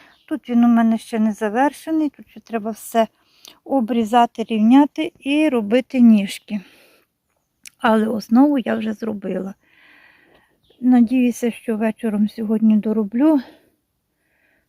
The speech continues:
тому що це ще не все. У мене тут ще ось на лавочці моїй стої-, чекають мене,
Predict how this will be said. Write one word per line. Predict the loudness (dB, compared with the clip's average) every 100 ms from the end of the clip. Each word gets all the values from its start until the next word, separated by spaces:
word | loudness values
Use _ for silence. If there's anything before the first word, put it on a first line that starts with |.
| _
тому | 0 2 2
що | 0 -10
це | -8 -8
ще | -6 0 4
не | 4
все. | 2 -4 -2 0 0 -4 _ _ _ _ _ _ _ _ _
У | 2
мене | 4 6 2
тут | -2 -10
ще | -10 -6 -4
ось | -4 -4
на | -4
лавочці | -2 -2 -4 -6 -4
моїй | 0 2 0 -2
стої-, | -6 -12 -8 -6 -6 -8 -18 -16
чекають | -16 -8 -6 -4 0
мене, | 2 4 2